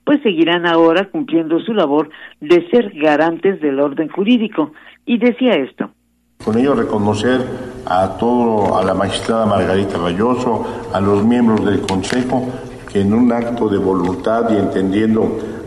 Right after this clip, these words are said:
Speaker 2: que para que pueda trascender el Poder Judicial, ellos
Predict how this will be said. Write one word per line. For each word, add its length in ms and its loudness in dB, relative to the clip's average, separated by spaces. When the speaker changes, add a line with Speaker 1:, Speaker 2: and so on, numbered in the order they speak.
Speaker 2:
que 520 -2
para 240 0
que 100 -4
pueda 420 0
trascender 500 0
el 120 0
Poder 300 0
Judicial, 600 -2
ellos 460 2